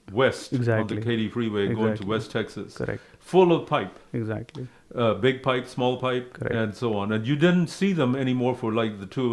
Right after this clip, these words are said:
Speaker 1: last
Speaker 2: Correct.
Speaker 1: two and a half
Speaker 2: Two,
Speaker 1: years.
Speaker 2: two and a half years, yes.
Speaker 1: Right. So, guess what?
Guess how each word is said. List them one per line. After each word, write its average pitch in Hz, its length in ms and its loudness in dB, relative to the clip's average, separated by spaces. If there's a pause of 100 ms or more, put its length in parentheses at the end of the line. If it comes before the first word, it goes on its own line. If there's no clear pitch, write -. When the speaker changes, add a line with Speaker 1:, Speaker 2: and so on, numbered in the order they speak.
(160)
Speaker 1:
last - 60 -
Speaker 2:
Correct. 110 300 2
Speaker 1:
two 123 120 0
and 110 80 0
a 107 60 0
half 107 80 0
Speaker 2:
Two, 117 80 0
Speaker 1:
years. 117 100 0
Speaker 2:
two 117 60 0
and 110 80 -2
a 107 40 -2
half 107 160 -6
years, 110 160 -8
yes. 113 180 -8 (320)
Speaker 1:
Right. 107 200 -4 (320)
So, 131 460 2 (760)
guess 131 240 0
what? 113 200 -8